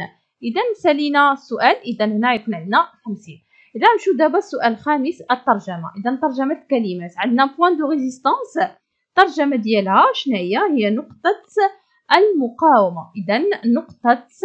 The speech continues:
المقاومة، نقطة المقا-، المقاومة، نقطة المقاومة. إذن بالنسبة هنا عندنا نقطة المقاومة، بالنسبة لكماش وبالنسبة لترجمة كماشة هي بانس،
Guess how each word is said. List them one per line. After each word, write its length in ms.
المقاومة، 960
نقطة 480
المقا-، 1080
المقاومة، 1000
نقطة 460
المقاومة. 760
إذن 140
بالنسبة 600
هنا 200
عندنا 280
نقطة 400
المقاومة، 560
بالنسبة 440
لكماش 680
وبالنسبة 600
لترجمة 880
كماشة 640
هي 400
بانس، 520